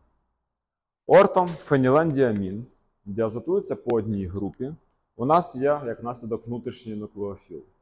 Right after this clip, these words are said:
Правда? У нас частково ще доступна оця пара електронів, вона може зв'язуватися з термінальним оцим нітрогеном і робити що? Бензотриазол. Бензотриазол, штучку ми її любимо.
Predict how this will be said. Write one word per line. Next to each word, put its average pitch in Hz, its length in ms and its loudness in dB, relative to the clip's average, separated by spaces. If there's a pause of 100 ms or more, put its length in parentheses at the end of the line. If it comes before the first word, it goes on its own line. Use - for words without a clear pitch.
(200)
Правда? 123 340 -4 (840)
У 123 60 -6
нас 131 200 2
частково 123 440 0
ще 123 200 0
доступна 107 500 -2
оця 101 220 -4
пара 107 260 2
електронів, 165 420 -2
вона 117 200 -4
може 107 260 -8
зв'язуватися 120 680 -8
з 107 300 -6 (400)
термінальним 127 640 0
оцим 104 260 -8
нітрогеном 131 580 -2
і 117 60 -4
робити 107 340 -4
що? 156 280 -8 (880)
Бензотриазол. 110 800 -10 (800)
Бензотриазол, 117 680 -4
штучку 123 380 -10
ми 104 180 -6
її 104 220 -4
любимо. 71 420 -14